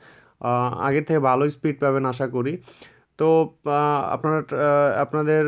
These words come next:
আহ, ফোনে অবশ্যই ট্রাই করে দেখেন যে স্পিড বাড়ে কি না। অবশ্যই আমাকে জানাবেন কমেন্টস করে।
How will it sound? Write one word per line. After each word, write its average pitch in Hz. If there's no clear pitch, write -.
আহ, 147
ফোনে 151
অবশ্যই 151
ট্রাই 143
করে 151
দেখেন 139
যে 139
স্পিড 143
বাড়ে 135
কি 139
না। 143
অবশ্যই 131
আমাকে 139
জানাবেন 135
কমেন্টস 135
করে। 139